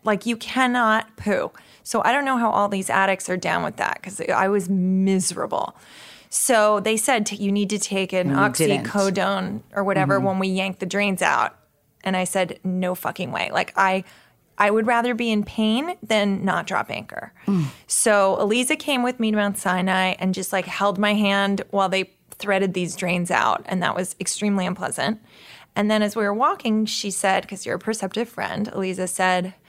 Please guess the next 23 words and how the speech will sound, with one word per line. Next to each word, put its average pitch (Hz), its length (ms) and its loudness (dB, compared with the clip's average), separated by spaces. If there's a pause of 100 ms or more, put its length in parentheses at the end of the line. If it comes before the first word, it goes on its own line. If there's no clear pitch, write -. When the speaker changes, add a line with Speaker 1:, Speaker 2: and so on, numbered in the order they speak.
(420)
Speaker 1:
"Are 240 80 0
you 339 200 0
okay? 240 260 0
I 240 40 4
mean, 220 140 4
I 202 40 2
know 202 120 2
you 214 160 2
have 190 80 -4
a 196 40 -2
lot 196 180 2
on 185 100 0
your 180 80 -4
plate 185 220 -2
with 180 120 -4
this, - 200 -8
but - 260 -4
is 185 140 -6
everything 196 340 -2
else 190 220 0
okay?" 185 380 -4
And 180 180 -4
I 175 260 -2